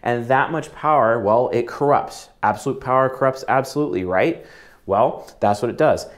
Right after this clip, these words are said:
And it's so easy for people to make the Faustian deal with the superego, the Faustian deal with the demon function, to gain power quickly, expediently.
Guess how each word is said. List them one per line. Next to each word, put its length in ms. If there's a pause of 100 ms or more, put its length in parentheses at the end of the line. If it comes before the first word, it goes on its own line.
And 140
it's 160
so 420
easy 340
for 140
people 300
to 60
make 200
the 80
Faustian 760
deal 300
with 160
the 60
superego, 760
the 80
Faustian 640
deal 240
with 120
the 80
demon 340
function, 540 (260)
to 80
gain 340
power 420
quickly, 720 (220)
expediently. 1080